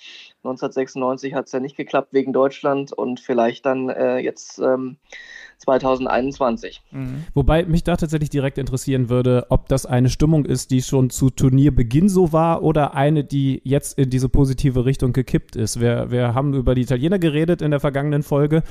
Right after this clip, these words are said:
Speaker 3: wo wir dann erfahren haben, nee, die sind eigentlich eher pessimistisch in das Turnier reingegangen und mussten dann erst das eigene Team kennenlernen, also verstehen, oh, wir sind vielleicht so gut, dass wir den Titel holen können,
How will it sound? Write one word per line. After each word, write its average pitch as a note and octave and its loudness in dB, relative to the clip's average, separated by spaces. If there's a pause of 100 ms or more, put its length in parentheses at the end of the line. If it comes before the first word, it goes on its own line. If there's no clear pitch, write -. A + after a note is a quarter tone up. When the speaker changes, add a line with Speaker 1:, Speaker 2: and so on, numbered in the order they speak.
(340)
Speaker 3:
wo C3 2
wir C3+ 4
dann C#3 2
erfahren D3 0
haben, C#3+ 2 (220)
nee, D3 4
die D3+ 4
sind D#3 2
eigentlich C#3+ 0
eher C3 2
pessimistisch C#3 2
in B2+ 0
das A#2 -4
Turnier B2+ 4
reingegangen A2+ 0
und C3+ 2
mussten C#3+ 2
dann C3 2
erst C#3+ -2
das B2 0
eigene C#3 0
Team A3 2
kennenlernen, B2 2
also C3 0
verstehen, E3+ 2 (320)
oh, G3 4
wir B2+ 4
sind C#3+ 4
vielleicht C3 2
so D#3 4
gut, E3+ 2
dass C#3+ 0
wir C#3 2
den B2 4
Titel G#3+ 2
holen B2+ 6
können, C3+ 4